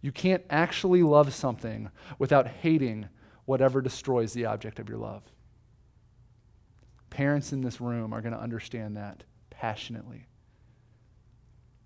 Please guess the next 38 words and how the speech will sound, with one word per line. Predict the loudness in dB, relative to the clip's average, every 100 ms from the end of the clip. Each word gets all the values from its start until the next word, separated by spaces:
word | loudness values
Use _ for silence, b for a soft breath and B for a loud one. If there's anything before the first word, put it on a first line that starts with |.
| _ _ _ _ _ _ -12
And | -8
so | -4
God's | -2 4 4 4
love | 2 2 2
is | -2
actually | -4 -4 -8 -8
much | -4 -2 -4 -6
more | -4 -2 -2 -4 -8
than | -8 -6
you | -4 -4 -4 -6
ever | -8 -6 -8 -8
imagine. | -8 -6 -8 -10 -12 -16 b b b b b b b b b b b b
Fourth, | -4 8 12 12 10 0
and, | 0 2
and, | 2
and | 4 4
this | 4
is, | 2 0
this | -2 -2
is | -6 -8 -16 _ -6
a | -4
challenge | 2 4 4 6
here | 6 6
because | 4 0 -2 B 2
there's | 2
some | 4 6
of | 6
you | 6 8
that | 10
are | 10
really | 8 8 10
actually | 8 8 4
here | 6
for | 6
your | 4 4
first | 6 4 4
time | 0 4 4 4
ever. | 2 2 2 -8